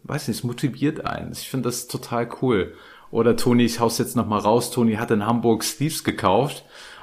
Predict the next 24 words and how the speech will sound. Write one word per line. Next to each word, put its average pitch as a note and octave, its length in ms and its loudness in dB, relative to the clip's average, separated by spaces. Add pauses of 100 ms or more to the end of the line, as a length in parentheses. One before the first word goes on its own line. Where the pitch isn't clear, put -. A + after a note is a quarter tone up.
(120)
und, A#2 260 0
äh, A#2+ 340 6
der A#2 160 4
Dude, C#3 320 0 (180)
äh, C3 200 4
hat C3+ 140 -2
einfach C3 260 0
dann C3 160 2
auch A#2+ 220 2
erwähnt, B2 340 0
dass B2 120 -4
er C3 60 0
den A2+ 180 0
Asozial-Podcast A2 960 -4
hört B2+ 140 -2
und B2 160 -4
wusste F3 280 4
noch B2+ 180 4
nicht C3+ 180 -2
mal, B2 140 6
dass A#2+ 240 2
Toni F3+ 440 6
derjenige C#3+ 520 4
ist, D3+ 320 0